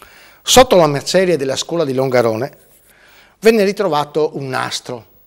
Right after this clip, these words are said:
di tipo geloso. E lo conosce il geloso? Non lo sa, ovviamente non era nato in quei tempi. Io lo conosco, è ambivo, insomma, e l-, avevo questo registratore geloso,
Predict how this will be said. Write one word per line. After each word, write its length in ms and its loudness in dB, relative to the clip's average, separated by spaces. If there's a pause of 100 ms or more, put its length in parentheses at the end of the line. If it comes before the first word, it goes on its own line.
(920)
di 140 -4
tipo 360 0
geloso. 800 2
E 80 -6
lo 80 -4
conosce 360 -8
il 60 -8
geloso? 580 -10 (160)
Non 180 -8
lo 80 -12
sa, 220 -14
ovviamente 460 -10
non 160 -6
era 160 2
nato 280 -2
in 80 -6
quei 140 -4
tempi. 380 -2 (680)
Io 340 2
lo 260 -2
conosco, 460 0
è 20 6
ambivo, 420 4
insomma, 380 -2
e 180 -4
l-, 200 -4
avevo 380 0
questo 200 -6
registratore 840 -2
geloso, 640 -6